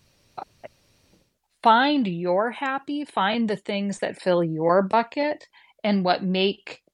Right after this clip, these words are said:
the people that you care about and you whole and in harmony,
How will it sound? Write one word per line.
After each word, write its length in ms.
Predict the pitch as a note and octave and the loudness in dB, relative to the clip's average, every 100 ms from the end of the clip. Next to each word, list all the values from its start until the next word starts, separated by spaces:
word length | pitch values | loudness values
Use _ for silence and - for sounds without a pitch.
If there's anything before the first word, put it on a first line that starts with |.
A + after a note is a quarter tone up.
| _ | _
the 280 | G3 G3 G3+ - | -2 2 2 0
people 420 | - G#3 A3 G#3 | -8 -6 -2 0
that 160 | F#3+ | 0
you 140 | G3+ F#3+ | -2 -8
care 340 | - F#3+ F#3+ | -2 0 2
about 540 | F#3 F#3+ F#3+ F#3+ - - _ _ _ _ _ _ | 2 2 2 0 -6 -14 _ _ _ _ _ _
and 360 | - G3+ F#3 F3+ - | -12 -8 -8 -10 -12
you 360 | E3+ F#3+ F#3+ F#3+ | -6 -4 -4 -6
whole 520 | - A3 F#3 G3 G#3 | 0 4 6 6 2
and 160 | - F#3 | 0 -4
in 100 | D#3+ | -6
harmony, 600 | - E3+ F#3 A#3+ D#4+ | -4 -4 -2 -6 -8